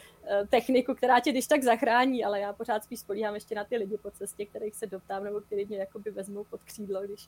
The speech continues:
jako kdyby něco, ale právě to už není ta jistota, že jo, že opravdu někoho potkáš, ale já většinou říkám, že jo, že vždycky se někdo najde, kdo pomůže, ale,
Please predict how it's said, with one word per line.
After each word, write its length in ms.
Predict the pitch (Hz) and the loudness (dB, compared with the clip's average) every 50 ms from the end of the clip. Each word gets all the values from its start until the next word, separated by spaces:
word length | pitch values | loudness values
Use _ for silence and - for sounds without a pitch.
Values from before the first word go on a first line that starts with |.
| - | -18
jako 180 | - - - 233 | -18 -6 -4 -2
kdyby 240 | 208 208 196 208 214 | 0 0 0 0 -2
něco, 340 | 220 190 190 - - 196 196 - - - - - - - | -4 -6 -6 -6 -6 -8 -8 -8 -14 -20 -20 -20 -10 -6
ale 200 | - 180 196 202 | -2 -2 -2 -2
právě 460 | 196 - 214 185 202 208 226 226 226 - _ _ _ _ _ _ _ _ - | -2 0 2 2 2 2 2 0 0 -2 _ _ _ _ _ _ _ _ -12
to 80 | - 214 | -10 -8
už 140 | 220 - - | -8 -6 -4
není 200 | 233 220 233 233 | -2 -2 -2 0
ta 100 | - 240 | 2 2
jistota, 480 | 226 226 220 - - 226 - - 180 | 2 2 0 0 -2 -2 -2 -4 -6
že 80 | 180 180 | -6 -6
jo, 80 | 180 180 | -6 -6
že 100 | 185 180 | -8 -10
opravdu 240 | 180 - 202 196 | -6 -4 -4 -2
někoho 220 | 196 196 - 226 208 | -2 -2 -4 -4 -4
potkáš, 520 | - 196 190 - - 170 - 208 - - 175 | -4 -6 -10 -10 -10 -10 -10 -10 -12 -12 -12
ale 160 | 185 185 185 - _ _ _ _ _ - | -10 -10 -12 -14 _ _ _ _ _ -14
já 100 | 160 185 | -12 -12
většinou 360 | 185 185 - - 202 196 196 | -12 -12 -12 -10 -10 -10 -10
říkám, 360 | 180 - _ - 190 185 190 | -10 -12 _ -10 -10 -10 -8
že 100 | 190 196 | -8 -8
jo, 140 | 175 165 165 170 | -8 -8 -8 -10
že 120 | 170 185 | -12 -12
vždycky 300 | 170 - 175 - - 180 | -14 -14 -14 -14 -14 -12
se 100 | - - | -10 -8
někdo 140 | 190 190 190 | -6 -6 -6
najde, 220 | 185 175 175 180 | -6 -6 -6 -8
kdo 140 | 175 175 196 | -8 -10 -12
pomůže, 420 | - - 175 175 175 175 - 185 | -12 -14 -14 -12 -12 -10 -10 -10
ale, 240 | 165 - 175 185 196 | -8 -8 -8 -8 -10